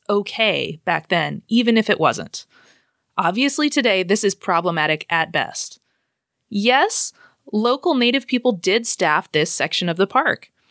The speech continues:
And yes, they did genuinely inform visitors about some aspects of their native culture. But yes, it was still problematic. Interest in the village waned over time, and that part of the park was later closed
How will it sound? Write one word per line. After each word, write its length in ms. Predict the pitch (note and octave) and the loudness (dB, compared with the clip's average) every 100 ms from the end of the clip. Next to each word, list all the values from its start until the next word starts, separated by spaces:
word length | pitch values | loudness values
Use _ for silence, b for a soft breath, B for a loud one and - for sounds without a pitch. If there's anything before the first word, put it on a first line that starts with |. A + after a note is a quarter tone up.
| - | 0
And 180 | C4+ | 2
yes, 540 | G3 E3+ B2+ F#3+ - - _ _ - | 2 2 0 0 -4 -10 _ _ -6
they 200 | F3+ G#3+ | 0 0
did 400 | D#3+ F#3+ B3 A#3+ | 2 0 2 0
genuinely 600 | E3+ F3 A3 B3+ C4 C4+ | -2 0 0 0 0 0
inform 420 | C4+ A3 E3+ F#3+ | 0 0 0 2
visitors 440 | F3+ E3+ D#3+ D#3+ - | 0 0 0 0 -2
about 260 | F#3+ G#3+ | -2 -2
some 320 | - - A3+ C4 | 0 0 0 0
aspects 500 | F#3+ A3 - G3 - | 0 0 0 -2 -2
of 160 | F#3 F3 | -4 0
their 140 | F3+ | 0
native 320 | E3+ D3+ D#3 | 0 -2 -2
culture. 440 | - B3+ - C#3 - _ _ _ - | 0 0 0 -2 -4 _ _ _ -2
But 160 | B3 | -2
yes, 480 | G#3 G#3 A#3 E3+ - - | 0 0 2 2 0 2
it 180 | G#3 | 2
was 300 | F#3+ F#3 F#3+ | 4 2 2
still 280 | - E3+ D#3 | 2 2 0
problematic. 800 | D#3 D3 D3+ D3+ B2 C#2 - _ _ _ _ _ _ _ _ _ _ | 2 0 0 -4 -6 -10 -14 _ _ _ _ _ _ _ _ _ _
Interest 340 | D4+ F#4 G#4 - | 0 2 2 2
in 80 | C4+ | 2
the 80 | |
village 340 | G#3 F3+ F3 E3+ | 2 2 2 0
waned 300 | E3 F3 F3+ | -2 0 2
over 180 | E3 E3 | 2 0
time, 440 | - D3 D3 D#3 _ _ _ _ | 0 -2 -2 -6 _ _ _ _
and 140 | B3 B3 | 0 2
that 220 | D4+ - | 2 0
part 180 | - A#3 | 0 2
of 80 | A3+ | 2
the 80 | |
park 320 | A3+ - D#3 - | 0 0 0 0
was 140 | E3 | 0
later 260 | E3+ E3+ E3 | 2 2 2
closed 600 | - D#3 B2+ C#3+ - | 2 0 2 -2 -8